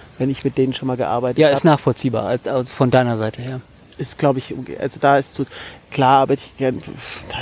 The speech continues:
Speaker 1: nee, eigentlich, eigentlich ist wirklich so, gerne mit vertrauten Gesichtern. Mit neuen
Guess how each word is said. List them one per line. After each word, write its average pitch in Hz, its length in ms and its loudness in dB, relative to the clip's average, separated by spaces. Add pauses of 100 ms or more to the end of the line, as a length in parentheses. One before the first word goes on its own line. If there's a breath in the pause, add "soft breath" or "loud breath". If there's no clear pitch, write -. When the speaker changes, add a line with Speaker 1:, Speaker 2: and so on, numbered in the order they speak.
Speaker 1:
nee, 127 400 2
eigentlich, 165 300 -6 (200)
eigentlich 190 280 0
ist - 100 -6
wirklich 160 240 -4
so, 160 240 0 (180)
gerne 143 280 2
mit 139 180 0
vertrauten 120 640 -4
Gesichtern. 123 500 -8 (920 loud breath)
Mit 127 140 -4
neuen 156 340 4